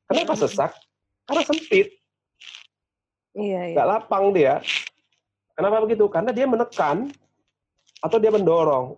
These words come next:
Speaker 1: Jadi perasaan itu bisa jadi masuknya dari luar, menekan
Speaker 2: Hmm.
Speaker 1: ke dalam. Rasa sakit dan sakit hati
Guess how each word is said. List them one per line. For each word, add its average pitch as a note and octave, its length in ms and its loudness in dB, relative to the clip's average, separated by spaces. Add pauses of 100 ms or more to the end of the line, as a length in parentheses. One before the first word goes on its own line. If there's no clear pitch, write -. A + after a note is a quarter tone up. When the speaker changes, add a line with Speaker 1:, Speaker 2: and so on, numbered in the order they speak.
(160)
Speaker 1:
Jadi G3+ 240 -2
perasaan E3+ 400 0
itu G3 160 0
bisa F3 160 0
jadi E3+ 240 2
masuknya F3 640 0
dari D3 340 0
luar, C#3 400 2 (560)
menekan D3+ 400 2
Speaker 2:
Hmm. - 20 -4
Speaker 1:
ke D3+ 60 2
dalam. A2 300 2 (1080)
Rasa C3 240 -2
sakit C#3 320 -2
dan B2 180 2
sakit C3 300 -6
hati C3 440 -2